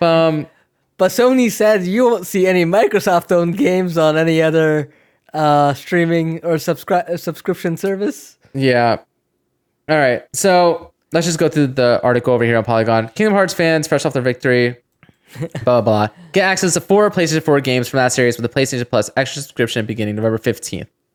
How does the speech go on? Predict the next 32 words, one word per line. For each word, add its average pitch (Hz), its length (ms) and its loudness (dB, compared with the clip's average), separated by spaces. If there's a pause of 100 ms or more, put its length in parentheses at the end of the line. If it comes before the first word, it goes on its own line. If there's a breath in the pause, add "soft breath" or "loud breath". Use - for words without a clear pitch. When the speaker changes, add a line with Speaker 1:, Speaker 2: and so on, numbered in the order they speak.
(600)
Speaker 1:
Uh, 117 280 0
the 123 120 0
Kingdom 165 220 -2
Hearts 160 180 -2
titles 151 180 0
in 143 60 -10
question 156 260 -2
are 117 120 2
the - 140 -4
H 120 140 -2
D 123 80 0
one 110 140 0
point 110 180 -4
five 117 220 0
and 110 80 -6
two 117 80 -12
point 101 180 -6
five 101 220 -4
remix, 196 560 -2 (240)
Kingdom 123 300 -2
Hearts 110 380 -2
H 120 180 -6
D 117 100 -4
two 110 160 -8
point - 240 -6
eight 113 160 -2
Final 107 220 -4
Chapter 95 240 -6
Prologue, 196 460 0 (440)
Kingdom 127 220 -2
Hearts 98 280 -2
three, 220 400 -2